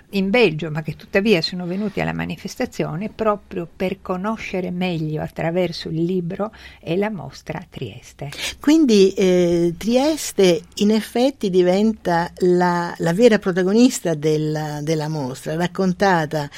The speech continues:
Speaker 2: attraverso le sue artiste e poi anche gli artisti che fanno parte di eventi all'atere del, della mostra specifica di cui stiamo parlando. Il libro, eh, Trieste è un'isola diventa un'altra occasione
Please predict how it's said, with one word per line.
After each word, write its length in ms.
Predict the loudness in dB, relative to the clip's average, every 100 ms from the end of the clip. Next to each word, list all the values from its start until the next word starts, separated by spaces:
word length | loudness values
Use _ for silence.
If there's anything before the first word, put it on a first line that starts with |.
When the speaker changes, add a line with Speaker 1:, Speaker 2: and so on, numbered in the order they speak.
| -16 -16 -6
Speaker 2:
attraverso 1080 | -4 2 2 4 2 0 -2 -4 -4 -8 -6
le 260 | -4 -2 -4
sue 680 | -2 0 0 -2 -4 -8 -12 -4
artiste 880 | -4 0 0 0 -2 2 2 2 -2
e 100 | -8
poi 240 | -4 0 0
anche 280 | -2 -4 -4
gli 100 | -4
artisti 520 | 0 2 2 0 -8
che 120 | -8
fanno 300 | -8 -8 -4
parte 360 | -2 -2 -2 -4
di 80 | -2
eventi 580 | -2 -2 -2 -4 -6 -6 -16 -20 -16
all'atere 720 | -6 0 2 0 -2 -4 -6
del, 400 | -4 -4 -4 -4 -4
della 180 | -4 0
mostra 300 | -2 -2 -4
specifica 580 | -4 -2 -4 -4 -6
di 140 | -8 -6
cui 120 | -6
stiamo 300 | -6 -6 -6
parlando. 720 | -6 -6 -6 -6 -8 -6 -6 -6 -12 -12 -14 -4
Il 200 | 4 8
libro, 540 | 8 8 6 4 2 -2
eh, 300 | 0 2 0
Trieste 680 | 2 4 4 0 -2 -2 -2
è 260 | 2 2 2
un'isola 580 | 4 6 6 6 4 2
diventa 380 | 2 0 0 -2
un'altra 320 | -2 -2 -2
occasione 760 | -2 -2 0 2 2 2 0